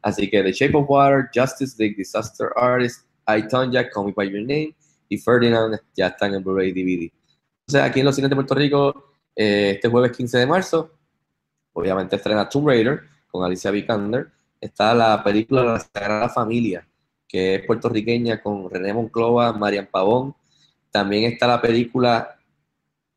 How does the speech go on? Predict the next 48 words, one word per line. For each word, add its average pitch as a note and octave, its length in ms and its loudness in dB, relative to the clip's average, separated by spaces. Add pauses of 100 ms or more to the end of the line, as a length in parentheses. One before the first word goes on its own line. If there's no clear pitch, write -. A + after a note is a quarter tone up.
I A2+ 220 4 (100)
Can G#2 180 0
Only C3 380 0
Imagine, G#2+ 560 -2 (560)
que F#2 80 -8
estrena G2 320 -2
en A2+ 60 -4
Fine C3 280 0
Arts. A2 280 -4
Esto A2 240 -2
yo G#2 280 -2 (280)
tengo, G#2+ 580 -2
creo G#2 180 0
que G2+ 140 -2 (180)
tengo G#2 200 -4
una G#2 80 -2
idea G#2 160 2
de G2+ 120 -2
que F#2+ 60 -12
es G2 60 -6
una G2+ 120 -2
película G2 680 0
tirando G2 320 -2
a G2 60 2
lo, F#2+ 240 2
o F#2+ 100 -10 (300)
sea, - 180 -4
una G2+ 100 0
película G#2 280 0
cristiana. G#2+ 760 0 (580)
Eh, F2 640 -4 (300)
y C3 180 4
por B2+ 160 4
último C#3+ 360 2
está A2+ 140 -2
la A#2 100 2
película A2+ 800 2
Casi A2+ 260 0
Leyendas, C3+ 520 2
que G2 140 -4
también F#2+ 240 -6
está - 120 -6
en G#2+ 60 -6
Fine A2+ 240 -2
Arts, A#2+ 180 -4
que G2+ 100 -6
es - 60 -20
con, G2+ 600 -6